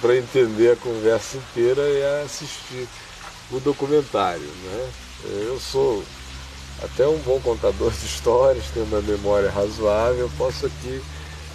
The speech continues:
contar essa história, mas o ideal é que não seja assim, de modo que, se você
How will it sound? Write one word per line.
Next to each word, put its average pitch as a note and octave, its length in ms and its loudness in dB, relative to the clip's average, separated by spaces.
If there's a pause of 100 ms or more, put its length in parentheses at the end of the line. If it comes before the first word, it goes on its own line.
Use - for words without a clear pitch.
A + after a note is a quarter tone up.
contar C#3 320 4
essa E3 240 2
história, D#2+ 580 -4
mas G#2+ 480 -4 (960)
o A#2 80 0
ideal C3+ 380 4
é - 20 4
que D3 140 -2
não D3+ 120 2
seja D3 340 0
assim, A#2+ 440 -6
de F2+ 60 -12
modo G#2 260 -2 (160)
que, A#2 300 -4 (580)
se - 320 -6
você A#2+ 880 4